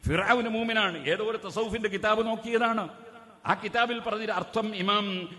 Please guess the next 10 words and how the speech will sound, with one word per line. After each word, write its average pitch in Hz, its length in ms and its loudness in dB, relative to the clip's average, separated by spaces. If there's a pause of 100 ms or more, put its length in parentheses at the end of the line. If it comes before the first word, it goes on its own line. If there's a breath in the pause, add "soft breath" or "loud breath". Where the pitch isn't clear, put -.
(160)
സുയൂത്ത് 190 340 -4
റളിയല്ലാഹു 208 400 -2
അൻഹു 202 140 -2
പറയുന്നുണ്ട്. 190 680 0 (340)
ആ 165 120 0
പറഞ്ഞതിന്റെ 185 420 -2
അർത്ഥം 170 260 -6
അയാൾ 160 140 2
വിചാരിച്ച 175 400 0
പോലെ 165 380 2